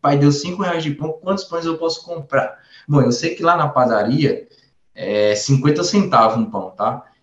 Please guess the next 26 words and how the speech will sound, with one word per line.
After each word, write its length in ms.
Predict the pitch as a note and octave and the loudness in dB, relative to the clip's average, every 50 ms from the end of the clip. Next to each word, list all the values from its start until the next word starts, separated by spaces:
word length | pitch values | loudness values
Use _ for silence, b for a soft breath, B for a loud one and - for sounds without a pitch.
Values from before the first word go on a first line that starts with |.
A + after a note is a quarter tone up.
| _ _ | _ _
E 100 | - A2+ C3+ | -4 0 2
aí 120 | C3 D3 | 4 4
você 260 | D#3+ F3+ F3+ F#3 F#3 | 4 2 0 -2 -2
começa 360 | - E3 D#3+ E3 F3 - F3+ | -2 -2 -2 0 -2 -2 -4
a 40 | F3 | -4
fazer 340 | - E3+ D#3 D#3 D3+ D3 C#3+ | -2 0 0 0 0 -2 0
cálculos 440 | - C#3 C3+ C#3 C3+ C3+ C3 C3+ C3+ | 2 2 4 4 4 2 2 4 4
mentais 840 | C#3 C#3+ D3 D3+ D3 - C#3 C#3+ D#3+ F#3 G#3+ - - - - _ _ _ | 4 4 2 2 0 2 2 4 4 4 2 0 -2 -8 -14 _ _ _
e 60 | A3 | -6
você 260 | G#3 F#3+ F#3 F#3 E3+ D#3+ | -4 -4 -4 -4 -6 -6
chega 240 | - E3 D#3+ D#3+ | -6 -4 -2 -2
à 60 | D#3 D3+ | -2 -2
conclusão 520 | D3+ D3+ C#3 - D3+ D3+ C#3+ D3 E3 E3+ | -2 -4 -6 -4 -2 0 0 0 0 -2
de 120 | F3+ F3+ | -4 -8
que, 360 | - - D#3+ C#3+ C3 B2 - - | -6 -2 0 0 0 0 -4 -4
bom, 200 | - D3+ C#3+ B2+ | 0 2 2 2
se 140 | A#2+ - - | 2 0 -2
eu 80 | D3 D3 | -4 0
tenho 160 | D3+ D3 C#3 | 2 2 2
cinco 380 | C#3 - - D#3 - - G3 F#3+ | 2 0 -4 -10 -14 -12 -10 -6
reais, 400 | G3 G3+ F#3+ - A#2 A2+ - B2+ | -2 0 2 2 2 0 -2 -6
o 100 | B2 B2 | -6 -4
pão 220 | - B2+ B2+ B2 | -2 -2 -2 -2
custa 240 | B2+ B2+ - - C3 | -4 -6 -8 -10 -12
cinquenta 420 | - - A#2+ - C3 B2 B2 B2+ | -12 -12 -10 -8 -8 -8 -8 -10
centavos, 680 | B2 - C3+ B2+ - - B2+ C3 C#3 D3 - - - | -10 -8 -8 -6 -4 0 2 2 2 2 0 -4 -10